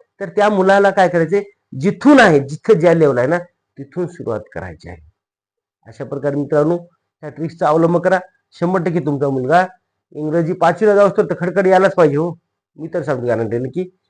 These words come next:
माझ्या हातातून जे मुलं जातात ना, ते शंभर टक्के इंग्रजी वाचतातच. एखादं समजा किती कच्चं असलं, तर तो शब्द लेवल, वाक्य लेवल अशी इथपर्यंत जाऊ शकतो आणि इंग्रजी वाचतोच.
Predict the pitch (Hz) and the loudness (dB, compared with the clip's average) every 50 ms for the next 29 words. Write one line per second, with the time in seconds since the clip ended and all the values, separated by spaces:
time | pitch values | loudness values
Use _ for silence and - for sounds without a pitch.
0 | _ _ - 131 151 160 175 165 165 165 165 170 175 160 165 165 170 165 160 160 | _ _ -12 -10 -6 -4 -4 -4 -4 -6 -6 -4 -4 -2 -2 0 0 0 0 0
1 | 139 110 123 143 156 170 175 _ _ _ _ _ _ - 151 - - 160 156 156 | -2 -2 -4 -6 -6 -6 -8 _ _ _ _ _ _ -20 -20 -14 -10 -8 -6 -6
2 | 151 143 160 160 151 143 143 143 135 127 120 113 - 143 131 - - - - _ | -6 -6 -4 -4 -2 -2 -4 -2 -2 -4 -4 -4 -6 -8 -12 -12 -14 -20 -20 _
3 | _ _ _ _ _ _ _ _ _ _ _ _ _ _ _ _ _ _ _ _ | _ _ _ _ _ _ _ _ _ _ _ _ _ _ _ _ _ _ _ _
4 | - 113 113 - - 127 131 147 - - 147 151 156 156 156 156 156 156 156 - | -20 -20 -16 -14 -10 -8 -6 -6 -4 -4 -2 0 2 2 4 4 2 2 0 -6
5 | 185 165 - 240 233 233 214 - - 143 127 - - 127 107 - _ _ _ _ | -6 -2 0 0 2 2 2 2 2 0 -2 -2 -4 -8 -8 -10 _ _ _ _
6 | _ _ - 202 208 - 233 220 226 - 220 202 190 180 233 226 214 208 220 214 | _ _ -4 -4 0 0 0 0 0 0 -2 -2 2 4 6 6 6 8 6 6
7 | 220 220 214 208 190 165 - _ _ _ _ _ - 165 165 165 170 208 202 190 | 6 6 4 2 0 -2 -6 _ _ _ _ _ -8 -8 -8 -6 -4 -2 0 2
8 | 196 196 196 196 196 196 _ _ _ _ _ _ _ _ _ _ _ _ _ _ | 4 4 2 2 0 -4 _ _ _ _ _ _ _ _ _ _ _ _ _ _
9 | _ _ _ _ _ _ _ _ _ _ - - - - - - _ _ _ _ | _ _ _ _ _ _ _ _ _ _ -20 -20 -20 -20 -20 -20 _ _ _ _
10 | _ - 165 156 - - 170 165 170 180 139 113 107 113 - - 104 - - 110 | _ -18 -18 -14 -10 -8 -8 -8 -8 -6 -6 -4 -6 -6 -8 -12 -16 -14 -12 -12
11 | 98 - _ _ - - 180 196 196 196 196 202 180 175 156 131 120 - - - | -14 -14 _ _ -4 -2 2 2 4 4 4 2 2 2 2 2 0 -2 -8 -16